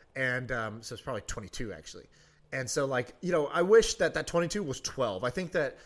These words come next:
it's like learning languages or, you know, like, working out. Like, the earlier you learn these core skills, the better. And so, uh, you know, if you, if you're sitting there and you, even if you're twenty-nine right now, thirty-nine, whatever it is,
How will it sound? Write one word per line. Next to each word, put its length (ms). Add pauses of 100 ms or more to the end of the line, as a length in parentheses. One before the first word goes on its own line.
(140)
it's 160
like 220
learning 340
languages 640
or, 520
you 140
know, 120
like, 280
working 300
out. 280
Like, 180 (340)
the 100
earlier 520
you 180
learn 320
these 160
core 260
skills, 460
the 80
better. 400 (400)
And 160
so, 600
uh, 240
you 80
know, 80
if 160
you, 140
if 180
you're 100
sitting 260
there 100
and 80
you, 220
even 180
if 80
you're 80
twenty-nine 580
right 180
now, 180
thirty-nine, 560
whatever 260
it 60
is, 240